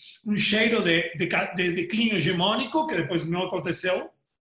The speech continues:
que é diferente de hoje. É,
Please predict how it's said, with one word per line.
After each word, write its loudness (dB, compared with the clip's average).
que 0
é 4
diferente 2
de 0
hoje. -2
É, 0